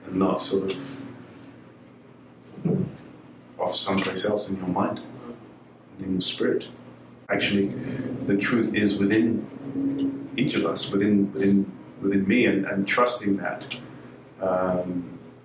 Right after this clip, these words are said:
and trusting that that is enough to help me to take the next step towards, you know, the journey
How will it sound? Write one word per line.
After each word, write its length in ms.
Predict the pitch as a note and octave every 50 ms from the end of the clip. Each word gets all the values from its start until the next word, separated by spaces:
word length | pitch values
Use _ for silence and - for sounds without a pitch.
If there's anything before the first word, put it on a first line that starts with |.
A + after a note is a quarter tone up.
| - - - -
and 100 | G2+ G2
trusting 360 | - G#2+ F#2+ - - G2+ G2
that 100 | G2 F#2+
that 240 | F#2+ G2 G2 F#2 F#2+
is 520 | F#2+ F#2 F#2 F#2 F2+ - - - - - - - -
enough 380 | G2 G2 G2 G2 G2 G2+ - - - - -
to 360 | - - G2 F#2+ F#2 F#2 - -
help 400 | - - - - - - - - - - - - - - - F#2
me 340 | F#2+ G2 F#2+ F#2 F#2 F2+ - - - - - - - - - -
to 480 | - - - - F#2+ F#2 F2 E2+ F2 F2 - - - - - - - - - - - - - - - - - - - - - - - - - - - - - -
take 240 | - - G2+ G2 G2+
the 60 | - G2+
next 380 | G2 G2 G2 G2+ - - -
step 340 | - G#2 G2 - - - -
towards, 840 | - G2 G2 F#2 F2+ F#2 F#2 F#2 F#2 - - - - - - - - - - - - - - A#2+ - A#2+ A#2+ A#2+ A#2+ A#2+ A#2+ - - - - - A#2+ A#2+ - - - - - - - - - - - - - - -
you 120 | - -
know, 80 | E2+ - -
the 80 | F#2+ G2
journey 440 | F2+ - G2 G2 F#2+ F#2+ F#2+ F#2